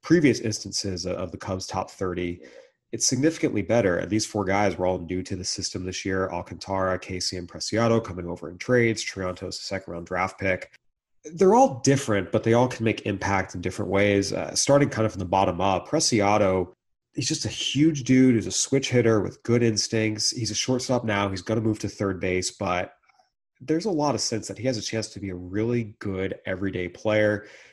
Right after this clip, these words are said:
He's a young player who still has to work on some things, tightening up his strike zone discipline a little bit.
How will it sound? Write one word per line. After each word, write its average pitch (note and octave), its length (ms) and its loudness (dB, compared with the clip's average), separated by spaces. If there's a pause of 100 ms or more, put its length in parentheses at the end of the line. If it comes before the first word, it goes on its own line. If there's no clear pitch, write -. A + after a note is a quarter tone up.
He's A#2 160 -4
a A2 60 0
young A#2+ 260 2
player A#2+ 340 2
who A2 40 2
still G#2+ 220 -4
has G#2 100 -4
to - 80 -12
work G2 240 -4
on G2+ 140 -2
some F2+ 160 -10
things, F#2+ 640 -4 (120)
tightening G#2+ 320 -4
up G#2+ 120 -6
his G2+ 100 -6
strike F#2+ 300 -4
zone F#2 180 -8
discipline F#2 500 -8
a F#2 60 -6
little F2+ 260 -4
bit. F2+ 400 -2